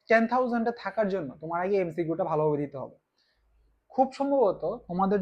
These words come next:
যদি ধরো most probably আমাদের সিক্সটিতে, ষাট মার্কস এমসিকিউতে যদি তুমি ফর্টি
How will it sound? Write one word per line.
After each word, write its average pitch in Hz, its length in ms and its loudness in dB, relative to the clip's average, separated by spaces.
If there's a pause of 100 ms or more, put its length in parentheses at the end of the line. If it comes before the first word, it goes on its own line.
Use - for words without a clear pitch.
যদি 151 220 0 (520)
ধরো 165 240 2 (140)
most 202 240 0
probably 175 360 0 (960)
আমাদের 180 280 2 (1200)
সিক্সটিতে, 254 520 0 (400)
ষাট 226 300 0 (140)
মার্কস 196 300 0 (200)
এমসিকিউতে 208 560 0 (520)
যদি 208 160 0 (120)
তুমি 208 200 2 (2250)
ফর্টি 240 480 4